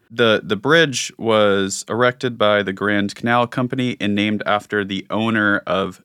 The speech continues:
the Charleville Estate. So I said, "Well, what's the Charleville Estate?" Um, and it popped up on this list of, like, most haunted Ireland. So Charleville Forest Castle wa-,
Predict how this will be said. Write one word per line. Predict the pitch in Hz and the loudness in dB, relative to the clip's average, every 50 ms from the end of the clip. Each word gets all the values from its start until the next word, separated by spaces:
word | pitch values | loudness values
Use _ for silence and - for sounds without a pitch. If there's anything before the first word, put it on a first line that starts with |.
| _ | _
the | _ - 120 101 _ _ | _ -12 -12 -12 _ _
Charleville | - - - - 117 113 117 117 113 113 104 95 98 95 98 95 95 - | -12 -12 -4 -2 0 2 2 2 2 0 -2 -2 0 0 0 0 -2 -4
Estate. | - - - - - - 113 113 110 - _ _ - - _ _ _ _ _ _ _ _ _ _ | -6 -8 -8 -8 -6 -4 -4 -6 -6 -10 _ _ -20 -20 _ _ _ _ _ _ _ _ _ _
So | - - 101 | -4 -2 -2
I | 98 | -2
said, | 92 - 107 95 98 | 0 0 -2 -2 0
"Well, | 98 98 95 95 | 0 0 0 0
what's | 98 104 101 - - | 0 -2 -6 -6 -10
the | - 98 | -12 -12
Charleville | - - - 101 101 98 98 98 98 95 95 95 - _ | -12 -8 -6 -4 -4 -4 -4 -4 -6 -4 -6 -6 -8 _
Estate?" | - - - - - 208 190 - _ _ - - _ _ _ _ _ _ _ _ _ _ _ _ _ _ _ _ | -10 -8 -8 -6 -4 -6 -6 -6 _ _ -20 -20 _ _ _ _ _ _ _ _ _ _ _ _ _ _ _ _
Um, | - 101 98 92 90 92 92 90 90 _ - | -6 -2 -2 -2 -2 -2 -4 -6 -8 _ -6
and | - 98 101 101 95 98 - - _ _ _ | -2 -2 0 0 -2 -2 -4 -6 _ _ _
it | - - | -8 -8
popped | - - 139 156 - - | -4 -4 -4 -2 -2 -6
up | 123 - | -2 0
on | 120 113 110 107 | 0 0 0 0
this | 101 95 - 107 | -2 -4 -4 0
list | 110 113 107 - - - | 0 0 0 0 -4 -6
of, | 95 95 | -4 -2
like, | 95 80 71 - - _ | -2 -2 -2 -6 -12 _
most | 110 123 143 135 - | -2 -2 -2 -2 -4
haunted | - - 113 113 107 - 120 110 101 | -4 -2 -2 -2 -2 -2 -2 -2 -2
Ireland. | 78 90 107 123 147 147 123 101 98 - - - _ - _ _ _ _ _ _ _ _ _ _ _ _ _ _ | 0 0 0 0 0 -2 -4 -6 -8 -10 -12 -14 _ -20 _ _ _ _ _ _ _ _ _ _ _ _ _ _
So | _ - - - 104 98 98 92 90 90 - _ _ _ - - | _ -8 -2 0 2 2 2 2 0 -2 -6 _ _ _ -14 -8
Charleville | - - 127 127 131 120 113 113 110 104 104 104 104 101 - _ _ - | -2 0 2 2 2 2 2 2 4 4 2 2 0 -2 -4 _ _ -20
Forest | - - - 151 180 190 165 - - | -10 -4 0 2 2 2 2 0 -2
Castle | - - 98 98 101 - - - 82 90 98 117 117 _ _ _ _ _ _ _ _ _ _ _ _ _ | -2 -2 -2 -2 -2 -6 -6 -8 -6 -6 -6 -8 -10 _ _ _ _ _ _ _ _ _ _ _ _ _
wa-, | - 104 104 101 92 85 | 0 2 2 2 2 0